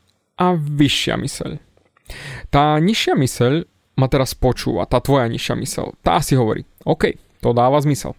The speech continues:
Áno, chápem to, to sedí, čokoľvek si sám te-, sebe teraz hovoríš, to si hovorí tá nižšia myseľ." Ale potom tu máme vyššiu myseľ. A tá vyššia myseľ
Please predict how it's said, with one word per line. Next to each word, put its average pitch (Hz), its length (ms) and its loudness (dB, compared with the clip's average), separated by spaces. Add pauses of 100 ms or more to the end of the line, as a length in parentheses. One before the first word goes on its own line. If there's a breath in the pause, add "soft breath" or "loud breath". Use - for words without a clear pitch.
(140)
Áno, 214 400 0 (240)
chápem 135 560 0
to, 139 160 0 (320)
to 220 160 2
sedí, 160 560 2 (400 loud breath)
čokoľvek 202 360 4
si 139 120 -4
sám 139 240 0
te-, 139 160 2
sebe 135 320 0
teraz 120 320 0
hovoríš, 135 480 2 (240)
to 208 320 0
si - 160 -2
hovorí 135 400 4
tá 113 240 0 (480 soft breath)
nižšia 135 640 0
myseľ." - 360 -6 (920 loud breath)
Ale 233 160 4 (320)
potom 226 400 2
tu - 160 -4
máme 190 400 4
vyššiu 190 560 0
myseľ. - 400 0 (1080)
A - 60 -8
tá 147 160 0
vyššia 214 320 2
myseľ 185 360 0